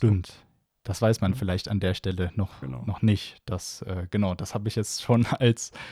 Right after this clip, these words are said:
Speaker 2: gesetzte
Speaker 1: Als, genau.
Speaker 2: Information,
Speaker 1: Ja, ja,
Speaker 2: äh,
Speaker 1: wollte ich nur
Speaker 2: vorausgesetzt, dass Netflix
Speaker 1: Ja.
Speaker 2: auch in den Gaming-Markt, ähm,
Speaker 1: Ja.
Speaker 2: einsteigen möchte oder vielleicht auch sogar schon ist.
Speaker 1: Ich glaub, die haben
Speaker 2: Äh,
Speaker 1: irgendwie ein Stranger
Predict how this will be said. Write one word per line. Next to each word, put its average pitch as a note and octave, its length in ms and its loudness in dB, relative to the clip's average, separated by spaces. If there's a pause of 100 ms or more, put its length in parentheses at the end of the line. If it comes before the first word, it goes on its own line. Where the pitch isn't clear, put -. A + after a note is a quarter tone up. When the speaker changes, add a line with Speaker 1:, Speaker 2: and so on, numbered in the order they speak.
(100)
Speaker 2:
gesetzte B2+ 180 4
Speaker 1:
Als, - 180 0 (120)
genau. B2+ 100 6
Speaker 2:
Information, B2 560 4
Speaker 1:
Ja, - 120 8
ja, C3 60 8
Speaker 2:
äh, B2 140 4
Speaker 1:
wollte B2 140 6
ich B2 40 -4
nur B2 80 0
Speaker 2:
vorausgesetzt, A2+ 720 0
dass G#2 160 0
Netflix A2+ 380 2
Speaker 1:
Ja. - 60 -2
Speaker 2:
auch B2 120 -2
in A#2 120 0
den G#2 160 2
Gaming-Markt, G2 840 0
ähm, F#2+ 280 -2 (120)
Speaker 1:
Ja. C#2 140 -12 (440)
Speaker 2:
einsteigen F#2+ 540 -2
möchte A2 240 2
oder F#2 180 -2
vielleicht A2 320 -2
auch - 100 -6
sogar G2+ 280 -2
schon - 300 -6 (280)
ist. - 520 -4
Speaker 1:
Ich B2+ 120 -10
glaub, D#3 240 2
die F3 60 -2
haben D#3+ 140 2
Speaker 2:
Äh, - 40 -2
Speaker 1:
irgendwie D3+ 220 -4
ein C#3+ 60 -8
Stranger C#3+ 580 -4